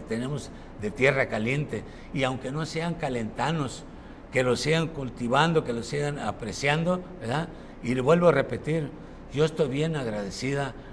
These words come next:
con la señorita gobernadora, que ella ha tenido la buena aten-, atención de,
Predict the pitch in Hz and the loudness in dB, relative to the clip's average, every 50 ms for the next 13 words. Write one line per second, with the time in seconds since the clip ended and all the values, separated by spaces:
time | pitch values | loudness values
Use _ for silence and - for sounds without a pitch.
0 | - - - 120 110 107 101 95 - 110 101 101 110 - - - 127 113 107 95 | -16 -12 -8 -6 -6 -4 -6 -6 -6 -6 -4 -2 -2 -2 -2 -4 -4 -4 -4 -4
1 | 92 90 90 92 92 98 113 127 131 131 123 - - - - - - - 120 123 | -6 -6 -6 -6 -4 -2 -2 -2 -2 -4 -6 -8 -12 -14 -16 -16 -8 -2 2 2
2 | 139 147 151 139 - - 123 113 117 131 143 139 123 117 110 98 110 131 147 143 | 4 4 4 2 0 -2 -2 -2 -2 -2 -2 -2 -2 -2 -2 0 0 0 0 0
3 | 131 117 113 120 110 113 - - 101 98 95 - 101 98 92 - 123 123 123 127 | 0 -2 -2 -2 -4 -4 -4 -6 -6 -8 -6 -8 -8 -8 -8 -6 -6 -6 -4 -4
4 | 117 107 104 | -4 -6 -6